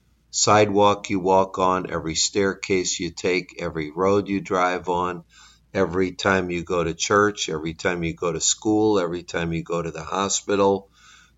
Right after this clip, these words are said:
Those buildings were built by talented men and women. Those roads were put in place by talented men and women to help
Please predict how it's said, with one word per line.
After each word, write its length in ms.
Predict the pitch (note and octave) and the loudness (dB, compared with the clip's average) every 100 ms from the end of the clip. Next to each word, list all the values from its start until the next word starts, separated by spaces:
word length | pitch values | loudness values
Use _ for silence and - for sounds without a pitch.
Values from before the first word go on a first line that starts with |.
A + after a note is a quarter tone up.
| _ | _
Those 260 | G#2 G2+ | 2 2
buildings 580 | - A2 G2+ G2 G2 F2+ | 2 2 4 4 0 0
were 140 | F#2 E2+ | -2 -2
built 440 | - F#2+ F2 - | -2 -2 -2 -6
by 280 | D#2+ D#2 D#2+ - | -6 -6 -6 -10
talented 800 | - A2 A2 A2 G#2 A2+ G#2 - _ _ _ _ | -4 0 2 0 -2 -4 -4 -6 _ _ _ _
men 200 | G#2 G2+ | 2 2
and 180 | F#2+ | 2
women. 460 | F2+ F#2 F#2 F#2 F2 _ | 0 0 0 -4 -8 _
Those 320 | F#2 E2+ - | -2 0 -2
roads 460 | D#2 F#2 G#2 G2+ - | 0 4 4 2 0
were 200 | G2+ F#2 | -2 0
put 180 | - G2 | 0 0
in 140 | F#2 | 0
place 460 | - F#2 F#2+ F#2 - | -2 0 0 -2 -6
by 220 | E2+ E2 | -6 -6
talented 680 | E2 G2 F#2+ G2 - G2 | -2 0 0 -2 0 -2
men 200 | F#2 F#2 | 0 -2
and 160 | F#2 F2+ | -2 -4
women 340 | F2+ F#2 F#2 - - - - - _ _ | -4 -2 -4 -8 -20 -20 -20 -20 _ _
to 120 | - | -6
help 400 | F2 G#2 G2 - | 4 4 4 0